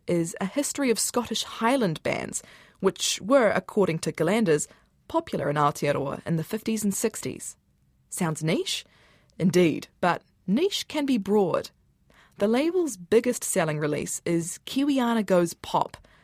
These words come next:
a double C D with the Cheese mascots Ches and Dale on the cover,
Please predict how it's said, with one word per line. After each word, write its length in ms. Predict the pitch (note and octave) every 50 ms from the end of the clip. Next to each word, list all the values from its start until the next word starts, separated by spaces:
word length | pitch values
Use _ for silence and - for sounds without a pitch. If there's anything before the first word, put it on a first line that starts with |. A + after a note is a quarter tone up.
| _ _ _ _ _ -
a 60 | E3+
double 340 | - - G#3+ A#3 A3+ B3+ C4
C 240 | - - C4 C4 B3+
D 260 | - F3 C#3+ B2+ C#3+
with 200 | - F3 F#3 -
the 80 | - E3
Cheese 440 | - - - - A#3 A#3+ B3+ A3+ G#3+
mascots 600 | G3+ E3 D#3+ F3+ - - - D#3 C3 - - -
Ches 280 | - - - A#3+ A3+ G3
and 160 | F3 E3 D#3+
Dale 340 | - F#3 G3 G#3+ G#3+ G3+ F3
on 120 | D#3 C#3+
the 80 | - -
cover, 400 | - - D3 - - - -